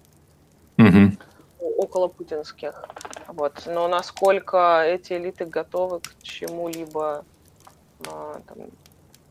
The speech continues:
Speaker 2: к, к каким-то, не знаю, рокировкам, ещё чему-то, да, никто не знает. Ну, я, по крайней <laughs> мере, точно не знаю.
Speaker 1: Но мне кажется, что они
Speaker 2: На, на
Speaker 1: потеряли
Speaker 2: данный момент,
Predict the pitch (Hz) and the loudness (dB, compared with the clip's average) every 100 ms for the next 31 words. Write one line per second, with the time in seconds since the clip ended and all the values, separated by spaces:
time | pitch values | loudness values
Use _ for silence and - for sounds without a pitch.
0 | _ _ - 202 - - 208 202 196 190 | _ _ -4 -4 -4 -4 -2 0 -2 -4
1 | 160 151 135 180 - 165 185 - - 165 | -10 -10 -10 -8 -4 4 4 2 -8 -14
2 | - 190 - 175 160 - _ _ - - | -10 -10 -10 -14 -16 -16 _ _ -20 -20
3 | - _ - 180 165 165 - 185 170 151 | -20 _ -16 -14 -12 -12 -8 -8 -8 -12
4 | 147 143 - - _ 170 160 165 - 165 | -12 -12 -18 -20 _ -12 -8 -8 -8 -10
5 | 165 170 - 180 160 160 - 147 139 - | -8 -8 -2 -2 -2 -6 -8 -12 -12 -14
6 | - - _ - - - - - - - | -16 -18 _ -20 -20 -20 -8 -4 -4 -2
7 | - 113 127 135 139 - 147 147 139 139 | 6 8 10 10 6 6 6 8 8 8
8 | 135 - 147 123 190 98 254 240 233 | 6 8 8 8 8 6 2 2 0